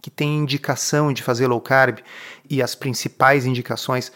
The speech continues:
são diabetes, pré-diabetes, resistência à insulina, síndrome metabólica, esse tipo de coisa. Pessoas nas quais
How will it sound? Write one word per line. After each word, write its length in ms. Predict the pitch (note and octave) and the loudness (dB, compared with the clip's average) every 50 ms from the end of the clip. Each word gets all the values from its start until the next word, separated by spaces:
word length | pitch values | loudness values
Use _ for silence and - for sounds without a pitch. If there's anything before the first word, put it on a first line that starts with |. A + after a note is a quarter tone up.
| - - - - _ _ | -20 -20 -20 -20 _ _
são 280 | - - - F3+ E3 D3 | -4 0 2 2 2 4
diabetes, 540 | C3 B2+ A#2 A2+ A#2 B2 B2 A#2 - - | 4 4 4 4 4 4 4 2 0 -4
pré-diabetes, 800 | - - - C#3 C3+ C3 B2 A#2+ A2 A2 A#2 B2 A#2 A2+ - - | -6 -2 2 2 2 2 2 0 0 2 2 2 2 0 -2 -4
resistência 600 | - C3+ A#2+ A#2 A2+ - - C3+ B2+ A#2+ - - | -4 -4 -4 -4 -8 -8 -6 -4 -4 -4 -4 -6
à 40 | B2 | -6
insulina, 680 | A2+ - - - A#2 A2 A#2+ C3+ C3+ C3 B2+ A#2+ A2 | -6 -6 -6 -6 -6 -4 -4 -2 -2 -2 -2 -2 -4
síndrome 500 | - - - C#3+ C3+ B2+ B2+ B2+ B2 B2 | -4 -6 -4 -4 -4 -2 -2 -2 -2 -2
metabólica, 920 | A#2+ A#2+ A#2+ - - A2 G#2+ G#2+ A#2+ A#2+ A#2+ A#2+ A#2+ A#2+ A#2 A#2 - - | -2 -2 -4 -4 -4 -6 -4 -2 -2 2 4 4 2 2 0 -6 -8 -10
esse 180 | A#2 - - E3 | -10 -10 -10 -10
tipo 260 | - - F#3+ - - | -8 -8 -6 -6 -4
de 100 | D#3+ D3 | -4 -4
coisa. 380 | D3 - - B2 A#2 G#2+ A2 A2 - - - - - - - - - - _ | -2 2 2 2 2 0 -2 -8 -12 -14 -18 -18 -16 -16 -16 -18 -20 -14 _
Pessoas 560 | - D#3 D3 - - - - F#3 G3 G3 E3+ | -6 -6 -4 -4 -2 0 2 4 4 4 4
nas 280 | D#3 E3 D3+ C3+ - - | 2 0 0 -2 -2 -4
quais 640 | - - C#3+ C#3+ D#3 E3 E3 D3 - - - - | 0 4 4 6 6 6 4 2 0 -4 -6 -8